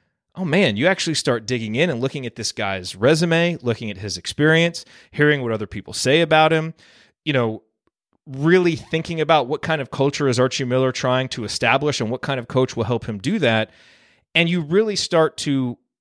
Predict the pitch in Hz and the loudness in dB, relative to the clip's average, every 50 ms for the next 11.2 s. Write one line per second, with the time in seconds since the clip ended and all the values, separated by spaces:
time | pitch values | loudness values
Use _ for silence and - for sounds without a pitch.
0 | _ - 131 120 123 139 170 185 180 165 147 139 127 123 120 117 110 113 104 107 | _ -16 -12 -6 -2 2 2 4 4 4 4 2 2 2 0 -2 -4 -6 -4 0
1 | 127 131 135 143 147 143 120 120 120 - - 123 117 107 104 - - - 180 175 | 2 2 4 4 2 0 0 -4 -4 -6 -6 -4 -4 -6 -4 -6 -6 -4 -2 -2
2 | 131 98 101 - - 147 147 156 156 156 160 160 - - 247 262 226 - - 147 | -2 -4 -4 -4 -2 0 0 0 -2 -2 -6 -10 -4 0 2 2 2 2 0 0
3 | 139 180 170 - 170 160 147 - - - - - - _ _ _ 180 165 - - | 0 -2 0 0 0 0 0 0 -4 -10 -18 -20 -20 _ _ _ -6 -4 0 2
4 | 220 226 202 185 160 156 - 185 180 175 156 - - 170 170 165 156 131 139 139 | 2 4 4 2 0 2 0 0 0 0 -2 -2 0 0 0 0 -2 -2 -2 -2
5 | 110 143 139 131 123 120 127 139 147 143 - 135 131 139 143 139 - - 123 135 | 0 0 -2 -2 -2 0 2 2 2 2 0 -2 -2 0 0 0 -2 -2 0 2
6 | 131 131 127 127 123 120 110 - _ _ _ _ _ _ _ - 170 170 151 156 | 2 4 4 2 0 -2 -4 -8 _ _ _ _ _ _ _ 0 0 0 0 -2
7 | 151 147 143 135 - 139 - - 160 147 143 139 139 135 - - 127 113 - - | -4 -4 -4 -4 -2 -4 -4 -2 -2 0 2 2 2 2 0 -4 -8 -10 -6 -4
8 | 202 185 139 - - 131 135 143 156 131 139 147 - - 139 131 123 123 127 131 | -2 -2 -2 -2 -4 -4 -2 -2 0 0 -2 -4 -4 -4 -4 -2 -2 -2 -2 -4
9 | 135 139 - 165 147 123 120 123 - _ _ _ _ 151 160 - 190 165 190 165 | -8 -6 -2 0 2 2 0 0 -4 _ _ _ _ -2 0 2 2 2 2 2
10 | - - - 165 165 156 156 156 - 165 147 - - 131 - - 123 117 165 175 | 2 2 2 4 4 2 0 -2 -2 -4 -4 -4 -6 -6 -6 -6 -4 -2 -2 -4
11 | - - 85 - | -4 -6 -10 -14